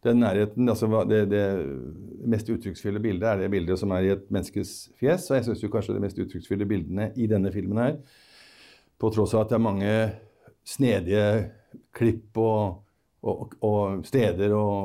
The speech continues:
og, og inntrykk, så er de sterkeste bildene her er av Camilla i telefonen med faren sin, når vi er inne her. Fordi det skjer noe som er dypt menneskelig. Og dypt berørende, eh, i hvert fall så <laughs> gjør det det for meg. Og i gode filmer så, så er det der det skjer.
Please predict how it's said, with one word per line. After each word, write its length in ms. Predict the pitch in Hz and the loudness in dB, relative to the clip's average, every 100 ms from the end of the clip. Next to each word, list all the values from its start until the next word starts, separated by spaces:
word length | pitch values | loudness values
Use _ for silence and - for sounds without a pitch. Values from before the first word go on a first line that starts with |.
| - | -4
og, 340 | 98 98 - - | -4 -6 -10 -2
og 80 | |
inntrykk, 480 | 131 90 - 151 156 - _ _ - _ - | 0 2 2 0 -2 -18 _ _ -20 _ -2
så 160 | 139 | 0
er 100 | 110 | 2
de 80 | 110 | 0
sterkeste 540 | 110 123 95 92 135 | 0 -2 -2 -4 0
bildene 260 | 120 87 107 | 0 0 0
her 200 | 104 110 | 0 0
er 220 | 90 87 104 | 0 0 0
av 160 | 104 | 0
Camilla 460 | 101 113 104 82 95 | 0 2 2 2 0
i 120 | 104 98 | 0 0
telefonen 460 | 104 95 92 87 98 | 0 0 -2 -2 -2
med 80 | |
faren 220 | 104 92 92 | -2 -2 0
sin, 140 | 165 185 - _ _ _ _ _ _ _ _ _ _ | 0 0 -8 _ _ _ _ _ _ _ _ _ _
når 180 | 110 110 | 0 2
vi 20 | |
er 140 | 104 110 | 4 2
inne 220 | 95 104 | 2 2
her. 220 | 120 147 147 - - _ _ _ - | 2 0 -4 -20 -20 _ _ _ 2
Fordi 160 | 127 | 4
det 80 | 127 | 4
skjer 300 | 120 113 104 | 2 2 2
noe 220 | 107 101 95 | 2 2 0
som 240 | 98 104 | 0 2
er 140 | 107 104 | 2 2
dypt 220 | 98 - | 0 -2
menneskelig. 380 | 104 95 - 120 120 - _ _ _ _ _ _ 117 | -4 -2 0 0 -2 -8 _ _ _ _ _ _ 0
Og 120 | 113 | 2
dypt 220 | 107 104 - | 2 0 0
berørende, 540 | 110 95 87 98 120 113 - - | 2 2 0 0 0 -2 -8 -2
eh, 160 | 117 | 0
i 60 | 107 | 2
hvert 140 | 104 | 0
fall 120 | 120 110 | -2 -2
så 100 | 123 | 0
<laughs> 20 | |
gjør 160 | 135 123 | 0 2
det 100 | 110 | 2
det 80 | |
for 120 | 120 120 | 2 0
meg. 200 | 135 - - - - - | 0 -2 -16 -20 -20 -4
Og 100 | 117 | 2
i 80 | 120 | 2
gode 220 | 117 107 113 | 4 2 2
filmer 280 | 92 95 | 2 0
så, 240 | 98 110 101 | 2 2 2
så 140 | - 113 | 2 2
er 80 | 101 | 4
det 100 | 92 | 4
der 180 | 85 95 | 2 2
det 80 | 104 | 2
skjer. 220 | 120 | 2